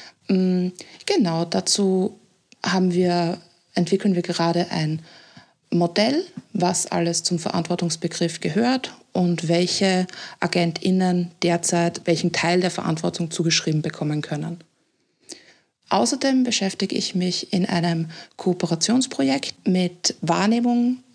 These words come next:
künstlicher AgentInnen, in dem Fall mit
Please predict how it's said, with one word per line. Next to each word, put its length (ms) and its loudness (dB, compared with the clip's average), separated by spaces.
künstlicher 600 0
AgentInnen, 840 2
in 160 2
dem 220 0
Fall 480 -2
mit 420 -2